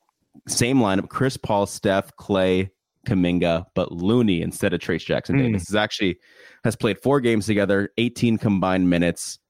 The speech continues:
Speaker 1: They are a plus eighteen. And I went to go find our starting lineup. I was like, "Where the hell is our starting lineup?"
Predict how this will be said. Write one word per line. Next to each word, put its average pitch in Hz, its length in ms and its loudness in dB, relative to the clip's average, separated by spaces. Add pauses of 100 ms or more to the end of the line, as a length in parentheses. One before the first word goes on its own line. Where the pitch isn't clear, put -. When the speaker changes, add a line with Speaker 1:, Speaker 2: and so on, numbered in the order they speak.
(280)
Speaker 1:
They 98 100 2
are 85 120 2
a 80 60 -2
plus - 460 -4
eighteen. 85 640 -2 (400)
And 143 60 4
I - 20 4
went 247 140 2
to 370 40 0
go 370 120 2
find 233 200 0
our 170 80 0
starting 160 460 -2
lineup. 147 200 2
I - 20 4
was 117 100 2
like, 107 140 0
"Where 180 100 4
the 330 80 4
hell 185 180 2
is 190 60 2
our 175 80 4
starting 160 360 2
lineup?" 151 280 4